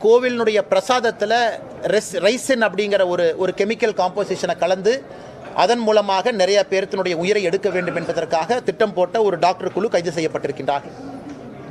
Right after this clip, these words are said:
அப்புறம் குஜராத், ஜம்மு and காஷ்மீர், ஹரியானா, டெல்லி, உத்தரப்பிரதேஷ், இந்த ஐந்து மாநிலம் சம்பந்தப்பட்ட ஒரு பெரிய டாக்டர் குழு சம்பந்தப்பட்டிருக்கின்றார்கள்.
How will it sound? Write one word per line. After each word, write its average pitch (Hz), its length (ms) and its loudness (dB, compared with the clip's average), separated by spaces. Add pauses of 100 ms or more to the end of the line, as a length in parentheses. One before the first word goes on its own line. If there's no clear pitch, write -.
(220)
அப்புறம் 254 500 0 (340)
குஜராத், 247 520 4 (340)
ஜம்மு 214 340 4
and 226 220 0
காஷ்மீர், 202 520 2 (720)
ஹரியானா, 208 680 4 (200)
டெல்லி, 220 560 0
உத்தரப்பிரதேஷ், 190 840 -2
இந்த 190 180 2
ஐந்து 269 440 2
மாநிலம் 226 420 2
சம்பந்தப்பட்ட 208 840 -2 (560)
ஒரு 208 220 2
பெரிய 233 280 2
டாக்டர் 185 400 2
குழு 214 360 0 (120)
சம்பந்தப்பட்டிருக்கின்றார்கள். 156 960 -2